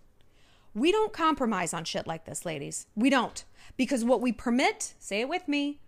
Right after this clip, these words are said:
we promote. And once we start telling men on the micro level or on the macro level, on the national and global level, that, "Hey, yeah,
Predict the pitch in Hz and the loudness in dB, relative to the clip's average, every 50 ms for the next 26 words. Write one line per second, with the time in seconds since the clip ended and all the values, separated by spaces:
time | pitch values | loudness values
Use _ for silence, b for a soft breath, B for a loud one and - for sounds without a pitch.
0 | _ _ - - 190 190 202 240 247 - - - 247 226 208 165 - - - - | _ _ -16 -12 -8 -4 -2 -2 -2 -2 -4 -6 -4 -2 -2 -4 -4 -6 -10 -16
1 | - _ _ _ _ _ _ _ _ B B B B B B - 254 254 254 285 | -18 _ _ _ _ _ _ _ _ B B B B B B 2 4 4 4 4
2 | 403 508 - - - 392 403 - - - - 320 311 320 311 - - - 302 277 | 4 2 0 0 2 2 2 2 0 -2 0 2 2 2 2 -2 -4 -2 -2 0
3 | 269 294 285 254 233 214 190 156 - - 165 - - - - - 185 175 175 170 | 0 0 0 0 0 -2 -2 -4 -8 -12 -18 -20 -20 -10 -4 -2 -2 -2 -2 -6
4 | 165 160 160 160 233 285 - - 349 359 349 349 359 359 381 381 392 381 - - | -10 -8 -4 -2 -4 -4 -2 -2 -2 0 2 2 0 0 0 -2 -4 -6 -6 -4
5 | 349 392 415 415 427 415 440 440 508 508 - - 277 214 190 - 143 - - - | -2 -2 0 0 0 0 0 -2 -4 -6 -6 -6 -6 -4 -4 -4 -6 -6 -6 -6
6 | - 254 277 320 320 349 370 381 - - 359 339 339 320 330 339 381 381 349 233 | -4 -4 -2 -2 0 0 0 -2 -4 -6 -8 -6 -6 -6 -6 -6 -6 -6 -6 -6
7 | 196 185 160 - - - B B B B B - 339 370 359 - 427 453 370 311 | -6 -6 -8 -8 -12 -14 B B B B B -2 0 0 0 2 2 2 2 4
8 | 359 403 415 - | 2 2 2 0